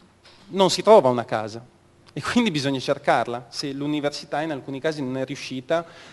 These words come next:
a, eh, trovarvi un, una location adeguata. Poi che cosa succede? Che tornate a casa e sentite il buio. Lo sentite proprio, non l'ho detto a caso,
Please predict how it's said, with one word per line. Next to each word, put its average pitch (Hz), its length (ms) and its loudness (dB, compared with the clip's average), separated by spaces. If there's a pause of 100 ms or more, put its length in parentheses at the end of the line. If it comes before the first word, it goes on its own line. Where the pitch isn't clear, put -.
a, 139 360 -4
eh, 131 240 -4
trovarvi 135 720 0 (300)
un, 131 460 -4
una 139 180 -2
location 135 460 -4
adeguata. 117 640 -2 (1000)
Poi 339 140 4
che 254 100 0
cosa 170 180 0
succede? 139 360 -6
Che 147 80 -10
tornate 202 340 2
a 160 40 0
casa 117 500 -2
e 226 100 -6
sentite 233 480 -4
il 220 120 -4
buio. 123 680 -10 (1400)
Lo 185 100 2
sentite 220 680 -2
proprio, 135 320 -4
non 170 200 0
l'ho 202 260 6
detto 143 220 -6
a 123 40 -6
caso, 117 360 -4